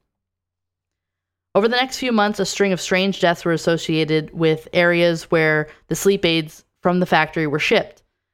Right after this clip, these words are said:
Seemingly healthy people had died in their sleep from apparent strangulation. All of the victims had severe bruising on their throats. Oddly, police were unable to ascertain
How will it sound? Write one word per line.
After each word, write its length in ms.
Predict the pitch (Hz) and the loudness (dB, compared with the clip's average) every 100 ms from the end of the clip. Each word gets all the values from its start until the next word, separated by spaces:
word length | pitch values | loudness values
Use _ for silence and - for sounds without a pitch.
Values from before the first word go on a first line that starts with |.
| _ _ | _ _
Seemingly 320 | 220 214 214 | 0 2 0
healthy 320 | 185 202 202 | 2 2 2
people 280 | 190 202 196 | -2 0 2
had 160 | 175 165 | 0 2
died 260 | 170 175 | 2 2
in 80 | 170 | 0
their 100 | 165 | -2
sleep 300 | 156 180 175 | -2 -2 -2
from 140 | - 165 | -2 -4
apparent 360 | 151 165 151 | -2 -2 -2
strangulation. 840 | - - 156 151 151 190 - - - _ _ _ _ | -4 -4 -2 0 0 0 -2 -10 -16 _ _ _ _
All 160 | - 208 | 2 2
of 100 | 202 | 2
the 60 | |
victims 460 | 185 185 180 180 180 | 0 0 0 -2 0
had 160 | 170 143 | -4 -6
severe 300 | 160 165 160 | -4 -2 0
bruising 540 | 175 180 180 180 175 | 2 2 4 0 0
on 120 | 156 | 0
their 140 | 151 151 | -2 -2
throats. 560 | 180 180 135 - - _ _ - _ _ _ - | 2 2 0 -8 -18 _ _ -20 _ _ _ -2
Oddly, 420 | 214 240 190 180 | 0 2 2 0
police 520 | 180 190 196 208 - | -2 2 2 2 0
were 160 | 196 180 | 2 2
unable 380 | 190 202 190 180 | 2 0 0 -2
to 340 | 175 196 180 | -2 0 0
ascertain 720 | 165 170 - 165 180 170 170 | 2 -2 -2 -4 -2 0 -2